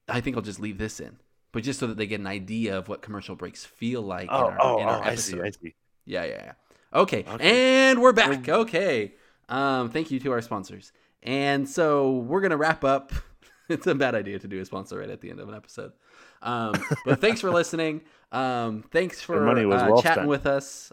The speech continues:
Speaker 1: on Twitter. Um, I'm gonna start getting, being way more active on there now that the season's starting up and ramping up. I'm actually, I was thinking I need to start making some, uh,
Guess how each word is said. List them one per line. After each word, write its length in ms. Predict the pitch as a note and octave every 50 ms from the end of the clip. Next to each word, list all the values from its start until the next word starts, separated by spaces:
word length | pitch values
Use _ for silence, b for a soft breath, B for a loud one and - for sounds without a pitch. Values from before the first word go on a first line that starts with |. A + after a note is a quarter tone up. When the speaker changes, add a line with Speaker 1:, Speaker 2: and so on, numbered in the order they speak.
| - -
Speaker 1:
on 320 | A#2 B2 A#2+ A#2 A2+ A2+ A2+
Twitter. 560 | - - D3 C#3 C3+ C3 B2+ B2 B2 B2 b b b b b b b -
Um, 640 | A2 A2 G#2+ G#2+ G#2 G#2 G#2 G2+ G2+ G2+ G2 F#2+ - _ _ _ _ _ _ _ -
I'm 140 | - B2 C3+
gonna 180 | C#3 C3+ B2+ A#2
start 240 | A#2 - C#3 A#2+
getting, 480 | A#2 B2+ B2 A#2 A2+ A2+ G#2+ F#2 D#2 D2+
being 400 | - B2+ B2 A#2+ A2+ A2+ A2+ - - -
way 200 | E2+ A2+ A#2+ B2
more 180 | A#2 A2+ A2 F#2
active 420 | A2+ A2+ A#2 A#2 - A#2 A2+ G#2+
on 200 | G#2 G#2 G#2+ G#2+
there 420 | G#2+ G#2 G#2 G#2 G#2 G#2 G#2 G2+ -
now 140 | G#2+ G#2 G2+
that 220 | G#2 G2+ - -
the 280 | - G#2+ G2 F#2+ F#2 F#2
season's 440 | - - - A2+ G#2 G#2+ G#2 G2 -
starting 380 | - - G#2+ G2+ G2 G2 G2
up 180 | G2+ G2+ G2+ -
and 100 | G2+ G2
ramping 320 | G2+ G2+ F#2+ F#2+ F#2+ G2
up. 220 | G2 G2+ G#2 - b b b b b b
I'm 120 | - B2
actually, 340 | E3+ G#3 G#3+ - B3+ A3 E3
I 120 | - C3+ D#3
was 100 | D#3+ D#3
thinking 280 | G3 G3+ G#3+ G#3+ F3
I 100 | C#3 C3
need 120 | D3+ G#3+ A3
to 60 | A3+
start 200 | A3+ G#3 F3 -
making 340 | A2 A#2+ A#2+ - D3 B2 A2+
some, 280 | - - A#2+ A2+ G#2+
uh, 320 | G#2 G2+ F#2+ F#2 F#2 F2